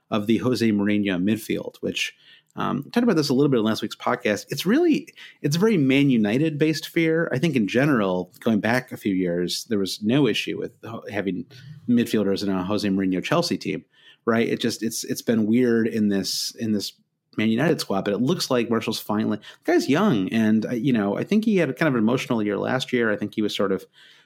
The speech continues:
fighting for a spot. I mean, maybe he thought he had it kinda locked up and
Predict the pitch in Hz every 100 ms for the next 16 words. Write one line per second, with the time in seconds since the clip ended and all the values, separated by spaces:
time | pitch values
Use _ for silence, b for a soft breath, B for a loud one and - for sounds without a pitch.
0 | b - 117 120 107 95 - - 120 120
1 | 120 - 101 107 107 104 107 104 95 95
2 | 107 95 92 - 98 92 95 98 - 117
3 | 110 - 92 85